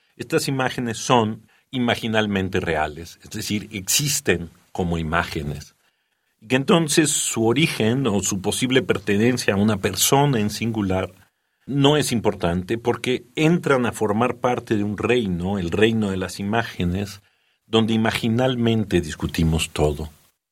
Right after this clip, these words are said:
Ese es uno de los problemas. El otro problema viene justamente de pensar que lo que hemos inventado nosotros es real y distinto y objetivo en relación con nosotros, que existe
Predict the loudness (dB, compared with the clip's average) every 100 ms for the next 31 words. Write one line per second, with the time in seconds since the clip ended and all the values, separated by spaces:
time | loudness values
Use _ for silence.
0 | _ _ _ 0 2 2 2 4 4 2
1 | 0 -2 2 0 0 0 2 2 0 0
2 | 2 2 2 0 4 2 2 -2 -4 -2
3 | 2 2 4 2 0 0 0 -2 -2 -6
4 | -6 -6 0 2 2 0 -2 -2 2 2
5 | 4 0 -2 -4 -2 -4 -2 -2 -2 -4
6 | -6 -2 -4 -4 -10 -10 -14 _ _ _
7 | _ 0 2 4 4 2 -2 -2 0 -2
8 | -2 4 4 6 4 6 4 4 -2 -2
9 | -6 4 6 6 4 2 2 4 4 2
10 | -2 -6 -10 -14 -20 -4 -4 0 -2 2
11 | 0 2 2